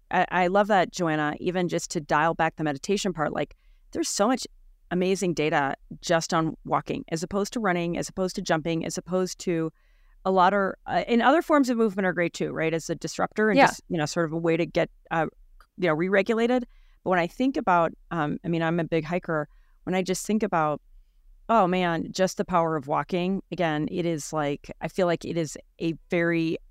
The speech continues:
Speaker 1: um, kind of underappreciated, super quick, easy,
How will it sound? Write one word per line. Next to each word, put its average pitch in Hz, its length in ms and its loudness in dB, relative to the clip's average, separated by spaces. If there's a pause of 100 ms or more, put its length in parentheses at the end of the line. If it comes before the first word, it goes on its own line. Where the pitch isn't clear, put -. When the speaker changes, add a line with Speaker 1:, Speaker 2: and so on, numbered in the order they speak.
(160)
Speaker 1:
um, 143 400 0 (520)
kind 190 120 0
of 147 180 -2 (140)
underappreciated, 156 1120 -2 (300)
super - 340 -4
quick, - 360 -6 (240)
easy, 156 360 -2